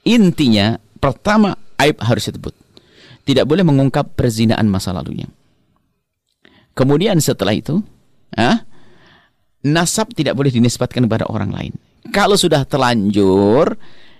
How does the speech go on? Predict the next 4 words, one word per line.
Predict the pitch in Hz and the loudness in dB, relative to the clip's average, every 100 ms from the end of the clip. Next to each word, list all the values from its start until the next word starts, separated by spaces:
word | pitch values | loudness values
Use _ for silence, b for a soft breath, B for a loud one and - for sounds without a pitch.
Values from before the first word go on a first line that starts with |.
| _ | _
dipersiapkan | 131 123 - 117 110 127 123 - 110 110 | -2 -2 0 -2 0 0 0 -2 -2 0
nanti | 113 151 143 127 110 | 0 -2 -4 -4 -2
pada | 127 127 123 139 196 - - | 0 0 2 0 0 -6 -2
waktunya | 117 113 104 - 151 160 123 117 | 2 2 -2 -6 0 2 2 0